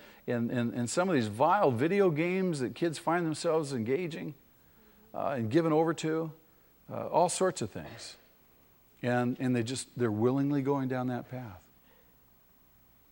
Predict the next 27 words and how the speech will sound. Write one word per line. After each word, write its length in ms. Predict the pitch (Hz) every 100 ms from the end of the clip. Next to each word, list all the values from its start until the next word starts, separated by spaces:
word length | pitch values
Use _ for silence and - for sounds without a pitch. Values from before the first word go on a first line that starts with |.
| _ _ _ _ _ _ _ _ _ - - _ _ _ _ _ _ _ _ _ _ -
The 100 | 151
fourth 260 | 208 226
reason, 420 | 170 156 165 185
spiritually, 580 | - 165 156 151 170 208
for 200 | - 147
the 60 | 135
book 160 | 147
of 80 | 143
Daniel 380 | 135 135 151 170
is 200 | 147 139
to 100 | -
reveal 400 | 139 131 160 165
the 80 | 135
truth 280 | - 170 160
and 100 | 139
accuracy 560 | 147 180 170 165 - 151
of 100 | 127
God's 280 | 143 147
holy 260 | 127 151 160
word. 280 | 143 98 76 85 - _ _ _ _ _ _ _ _ _ _ _ _ _ _ _ _ -
God's 260 | 127 117
word 480 | 123 143 147 147 135
is 840 | 165 175 127 98 92 92 - - - _ _ _ _ -
true, 540 | - 156 131 90 73 -
and 220 | 143 131
it 180 | 135 139
is 300 | 127 117